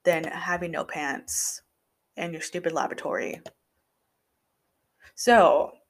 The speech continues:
after you have survived a random <laughs> corporate punishment by the Shogun, I'm still making demands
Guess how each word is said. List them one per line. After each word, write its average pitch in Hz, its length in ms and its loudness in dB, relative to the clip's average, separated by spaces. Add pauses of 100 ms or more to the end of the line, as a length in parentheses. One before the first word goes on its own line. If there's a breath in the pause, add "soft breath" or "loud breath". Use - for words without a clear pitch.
(440 soft breath)
after 180 240 -2
you 302 220 2
have 285 100 4
survived 175 800 2
a 190 60 -8
random 175 800 -6 (440)
<laughs> 214 280 -2
corporate 208 540 6
punishment 190 720 -2
by 180 100 2
the 175 80 0
Shogun, 170 560 -6 (3500 soft breath)
I'm 185 180 0
still 233 260 0
making 196 400 -4
demands 175 960 -6